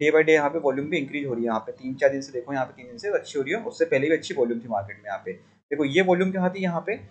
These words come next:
जब यहाँ पे मार्केट में buyers आए, उसके बाद धीरे-धीरे करते-करते बा-, यहाँ पे buyers ने मा-, माल उठाने की कोशिश करी है यहाँ पे ऐसे में। अब अगर आप चाहते हो यहाँ पे कि आपको थोड़ा सा अभी लग रहा है कि काफ़ी momentum आ चुका है, तो एक बार थोड़ा सा अच्छा इसमें थोड़ा सा base बनने दो वापस से, ये डिप आने दो इसमें यहाँ पे,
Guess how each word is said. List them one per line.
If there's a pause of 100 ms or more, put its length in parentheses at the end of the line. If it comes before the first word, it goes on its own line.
(260)
जब
यहाँ
पे
मार्केट
में
buyers
आए,
उसके
बाद
धीरे-धीरे
करते-करते
बा-,
यहाँ
पे
buyers
ने
मा-, (480)
माल
उठाने
की
कोशिश
करी
है
यहाँ
पे
ऐसे
में। (460)
अब
अगर
आप
चाहते
हो
यहाँ
पे
कि
आपको
थोड़ा
सा (220)
अभी
लग
रहा
है
कि
काफ़ी
momentum
आ
चुका
है,
तो
एक
बार
थोड़ा
सा
अच्छा
इसमें
थोड़ा
सा
base
बनने
दो
वापस
से,
ये
डिप
आने
दो
इसमें
यहाँ
पे,